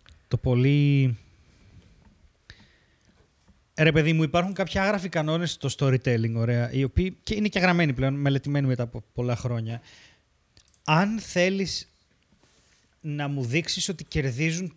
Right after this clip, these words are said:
το σύστημα μέσα στο οποίο βρίσκονται, πρέπει να το κερδίσουν. Δεν πρέπει να εφεύρουν ένα άλλο σύστημα.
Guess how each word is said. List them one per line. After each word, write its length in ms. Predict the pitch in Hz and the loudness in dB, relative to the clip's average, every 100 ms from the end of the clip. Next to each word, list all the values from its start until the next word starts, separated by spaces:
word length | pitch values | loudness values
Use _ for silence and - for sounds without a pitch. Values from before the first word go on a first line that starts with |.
| _ | _
το 120 | 143 | -4
σύστημα 880 | - - 160 - 185 165 139 131 107 _ _ _ _ | -2 0 -2 -2 -4 -2 -2 -4 -8 _ _ _ _
μέσα 340 | 143 147 156 170 | -10 -4 -4 -2
στο 140 | 165 | -4
οποίο 240 | 123 160 | -2 -2
βρίσκονται, 560 | 143 139 135 - 123 127 | 0 0 0 -4 -6 -6
πρέπει 300 | - 180 226 | -4 -4 -2
να 120 | 233 | -6
το 80 | 233 | -8
κερδίσουν. 680 | - 175 147 151 185 - 123 | -6 -6 -4 -4 -4 -6 -10
Δεν 200 | 113 214 | -8 -6
πρέπει 280 | 214 254 226 | -2 -4 -2
να 80 | 214 | -4
εφεύρουν 440 | 175 185 143 139 | -2 0 0 0
ένα 220 | 131 123 | 0 0
άλλο 140 | 123 117 | 0 0
σύστημα. 600 | - 120 - 110 98 | -2 -4 -4 -8 -8